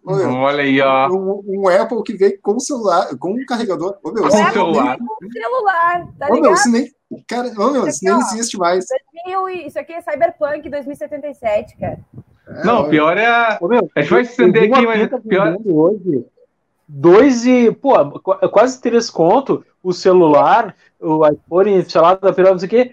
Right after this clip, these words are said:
Speaker 4: e ela botou mais um valor em cima, é, porque vinha o pinguelinho, entre aspas, o pinguelinho de puxar o cartão. Você acha que isso não é importante, isso é importante pra não
Speaker 2: Ah,
Speaker 4: fazer
Speaker 2: a
Speaker 4: merda.
Speaker 2: chavezinha.
Speaker 4: Eu não faço ideia o que que é isso, mano.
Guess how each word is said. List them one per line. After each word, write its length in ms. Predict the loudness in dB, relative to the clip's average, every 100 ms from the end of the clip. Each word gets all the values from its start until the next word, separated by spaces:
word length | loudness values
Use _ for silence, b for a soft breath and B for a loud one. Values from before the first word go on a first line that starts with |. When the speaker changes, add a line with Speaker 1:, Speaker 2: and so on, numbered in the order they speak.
| B _
Speaker 4:
e 200 | -4 4
ela 260 | 6 6 4
botou 380 | 4 0 0 -2
mais 200 | -2 0
um 180 | -2
valor 280 | 2 4 4
em 140 | 2 -6
cima, 640 | -10 -8 -4 -2 -4 -2
é, 220 | 2 2
porque 340 | 2 -2 -2 -4
vinha 260 | -4 0
o 140 | 0 0
pinguelinho, 880 | -4 -4 2 4 4 4 0 -2 -4 -14 _ -20 _ _ _
entre 300 | -6 -2 4
aspas, 520 | 4 4 2 -6 -8 -10
o 100 | -10
pinguelinho 680 | -10 -10 2 4 6 2 -2
de 80 | -6
puxar 680 | -10 -10 0 4 4 2 -4 -8
o 600 | -4 0 2 4 2 0
cartão. 600 | -4 -6 -4 -2 -2 -6 _ _ _ _ _ _ -16
Você 260 | -12 0 4
acha 280 | 4 0 -4
que 60 |
isso 140 | -2 0
não 80 |
é 60 | -2
importante, 420 | -2 -4 -4 -10
isso 160 | -10 -10
é 20 |
importante 380 | -8 -8 -4 -2
pra 180 | 2 2
não 60 | 2
Speaker 2:
Ah, 40 | 0
Speaker 4:
fazer 260 | 0 2
Speaker 2:
a 40 | 0
Speaker 4:
merda. 220 | 2 0 0
Speaker 2:
chavezinha. 200 | -2 -4 -4
Speaker 4:
Eu 100 | -4
não 120 | -6
faço 320 | -6 -8 -6
ideia 380 | -4 4 4 4
o 60 | -2
que 120 | -6
que 100 | 0
é 40 | 4
isso, 400 | 4 2 0 -6
mano. 300 | -4 -4 -6